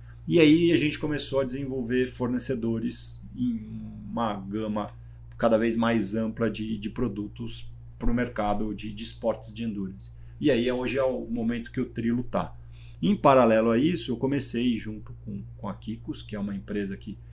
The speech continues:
que faz equipamentos, um projeto de desenvolver um aplicativo. E aí eu ajudei com toda a minha expertise de tecnologia e, e,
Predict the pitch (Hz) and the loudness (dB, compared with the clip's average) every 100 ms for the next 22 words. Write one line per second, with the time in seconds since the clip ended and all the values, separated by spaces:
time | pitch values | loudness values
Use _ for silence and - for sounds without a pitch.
0 | - - 107 113 110 98 - 113 110 104 | -16 -10 -2 2 2 0 -4 -4 -4 -4
1 | 107 117 131 117 123 135 127 107 110 117 | -6 -6 -6 -4 -4 -6 -6 -4 -6 -6
2 | 104 113 110 120 120 135 110 104 113 - | -6 -8 -4 -4 -2 -4 -4 -4 -8 -10
3 | - - 127 135 123 123 135 - 98 - | -16 -8 -4 -4 -4 -2 -2 -2 -8 -8
4 | 101 98 98 104 117 123 120 123 110 117 | -6 -4 -2 -4 -6 -6 -6 -4 -2 -2
5 | 117 - - - 110 120 127 127 120 113 | -6 -14 -16 -10 -8 -4 0 2 2 0
6 | 113 - 98 - 117 113 - 113 98 98 | -2 -6 -8 -2 -2 0 -2 0 0 -4
7 | 92 107 - 101 104 95 85 95 110 113 | -8 -10 -6 -4 -2 -4 -4 -6 -4 -2
8 | 101 98 98 - - - - - - 98 | -4 -6 -8 -12 -16 -18 -18 -16 -6 -6